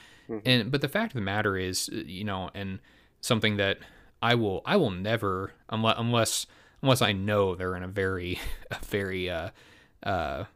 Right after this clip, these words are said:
Speaker 2: high opportunity area, uh,
Speaker 1: Mm-hmm.
Speaker 2: I'll never judge someone on how many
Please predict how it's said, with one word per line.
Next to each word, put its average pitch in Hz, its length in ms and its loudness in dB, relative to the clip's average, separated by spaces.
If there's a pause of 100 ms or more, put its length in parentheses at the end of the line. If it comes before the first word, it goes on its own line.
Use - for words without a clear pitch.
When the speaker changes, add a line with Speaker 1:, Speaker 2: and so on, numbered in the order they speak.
Speaker 2:
high 101 300 2
opportunity 92 720 -4
area, 90 420 -4 (440)
uh, - 40 -4 (280)
Speaker 1:
Mm-hmm. - 100 -10
Speaker 2:
I'll 156 160 4
never 101 280 0
judge 95 300 -6
someone 95 320 -4
on 90 180 -6
how 98 200 -6
many 90 380 -10